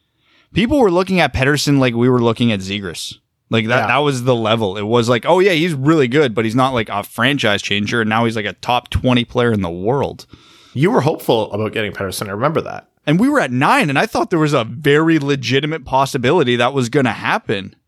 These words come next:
Speaker 2: Yeah. Uh, Stan Olsen says, "Hey guys, hope all is well. Are there any players you have ranked high enough to trade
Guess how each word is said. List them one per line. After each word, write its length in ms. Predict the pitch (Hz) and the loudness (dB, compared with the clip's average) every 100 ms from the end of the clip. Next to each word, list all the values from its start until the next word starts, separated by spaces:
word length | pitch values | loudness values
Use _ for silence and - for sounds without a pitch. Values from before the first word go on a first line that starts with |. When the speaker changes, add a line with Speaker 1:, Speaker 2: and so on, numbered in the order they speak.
| _ _ _ | _ _ _
Speaker 2:
Yeah. 180 | - 95 - _ _ _ _ - - - - - - | -6 -6 -6 _ _ _ _ -20 -20 -20 -20 -20 -4
Uh, 480 | 123 127 131 131 - | 2 4 4 2 0
Stan 280 | - 165 | 2 4
Olsen 260 | 160 160 160 | 4 2 0
says, 160 | 147 131 | 0 0
"Hey 160 | 147 | 0
guys, 240 | 147 147 131 | 2 2 2
hope 160 | 139 | 2
all 140 | 135 131 | 2 2
is 140 | 120 | 2
well. 260 | 120 123 123 | 2 4 4
Are 140 | 123 | 2
there 140 | 120 - | 0 0
any 180 | 131 131 | -2 -2
players 320 | 131 123 117 | 0 0 0
you 80 | 113 | -2
have 140 | 113 | 0
ranked 260 | 113 110 - | 0 -2 -6
high 280 | - 123 | -4 -2
enough 280 | 139 135 135 | 0 0 -2
to 120 | - | -6
trade 300 | 113 - 131 | -6 -2 0